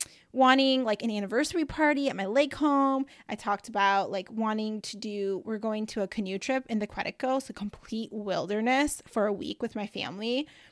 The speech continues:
Um, I wanna do a boat ride weekly. I'm getting my boat. We don't, I don't even know how to operate a boat. I don't, no idea, but I have one that we got from the last guy that used to live in my house. He gave us a super good deal on it.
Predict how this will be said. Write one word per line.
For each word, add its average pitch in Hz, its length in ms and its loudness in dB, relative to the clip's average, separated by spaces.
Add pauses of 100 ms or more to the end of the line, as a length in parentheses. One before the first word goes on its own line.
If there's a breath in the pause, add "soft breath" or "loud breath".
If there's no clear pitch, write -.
(300 soft breath)
Um, 202 360 2
I 214 60 -2
wanna 208 160 -2
do 185 100 -6
a 185 40 -6
boat 262 360 10
ride 254 420 6
weekly. 254 800 -6 (240 soft breath)
I'm 214 80 -4
getting 208 240 -2
my 196 140 -2
boat. 226 440 2
We 220 120 -6
don't, 208 180 -10
I - 60 -12
don't 233 80 -2
even 233 100 0
know 208 40 -2
how - 120 -2
to - 60 -2
operate - 340 -4
a - 40 -10
boat. 76 220 -8 (220)
I - 60 -12
don't, 202 460 -6
no 202 200 -2
idea, 233 440 -2 (280)
but - 100 -12
I - 20 -6
have 190 220 -8
one - 260 -10 (460)
that - 100 -8
we 190 100 -6
got 190 260 -2 (140)
from 214 240 -6
the 190 80 -6
last 175 320 -4
guy 175 160 -6
that 135 80 -8
used 202 160 -10
to - 60 -12
live 196 80 -8
in 202 80 -10
my - 80 -10
house. 190 320 -8
He 220 60 -10
gave 202 140 -8
us 190 120 -6
a 185 80 -8
super 202 440 -8
good 190 200 -8
deal - 200 -12
on 175 200 -8
it. 262 260 -4